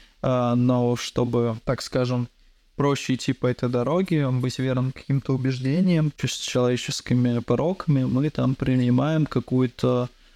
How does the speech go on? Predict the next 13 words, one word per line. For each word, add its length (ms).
а, 420
философскую 720
школу, 580
то 120
же 80
самое 340
христианство, 880
как, 160
э, 360
философское 640
некоторое 380
учение, 600
вот, 580